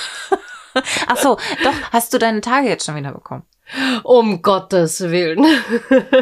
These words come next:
Speaker 2: Ja, das ist jedes Mal ein Fail. Das ist nämlich, ich hab sie bekommen, aber sie ist so unregelmäßig, dass ich mich überhaupt nicht drauf vorbereiten kann.
Speaker 1: Mhm.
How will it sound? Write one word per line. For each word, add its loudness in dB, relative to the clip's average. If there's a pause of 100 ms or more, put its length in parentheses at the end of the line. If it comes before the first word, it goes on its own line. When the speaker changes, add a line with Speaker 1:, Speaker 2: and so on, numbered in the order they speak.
Speaker 2:
Ja, 0
das -4
ist -12 (100)
jedes -2
Mal 0
ein -4
Fail. -4
Das 0
ist -4
nämlich, 0 (540)
ich -4
hab 2
sie -2
bekommen, -2
aber 0
sie -4
ist -8
so 0
unregelmäßig, 0
dass 0
ich -8
mich -2
überhaupt 0
nicht -4
drauf -4
vorbereiten 0
kann. -2
Speaker 1:
Mhm. -6